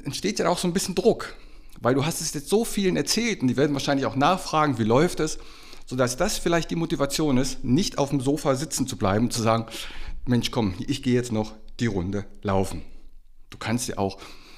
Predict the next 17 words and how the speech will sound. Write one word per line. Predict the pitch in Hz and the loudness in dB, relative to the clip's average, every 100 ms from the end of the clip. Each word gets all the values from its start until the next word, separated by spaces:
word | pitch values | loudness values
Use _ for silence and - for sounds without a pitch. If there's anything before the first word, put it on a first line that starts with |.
| - - - | -20 -18 -6
zehn | - 110 107 104 - - | -2 2 4 2 -2 -12
Karten | - 92 110 143 151 156 156 - - - | -4 -2 0 0 0 0 0 -4 -14 -10
an | 98 | -6
die | 95 | -4
Pinnwand | - 156 170 156 156 | 0 2 2 0 0
heften | 147 - 160 156 - - | -2 0 0 -2 -6 -4
und | - | 0
immer, | 131 123 | 4 4
wenn | 117 | 4
du | 107 | 2
Sport | - 143 156 | 2 4 4
gemacht | - 131 131 | 4 0 0
hast | 139 123 - 127 | -4 -4 -2 2
oder | 117 101 85 - - | 4 4 0 -4 -6
weniger | 85 123 160 139 | 4 6 6 4
gegessen | 120 117 117 - 110 | 6 6 6 2 0
hast, | 104 | -2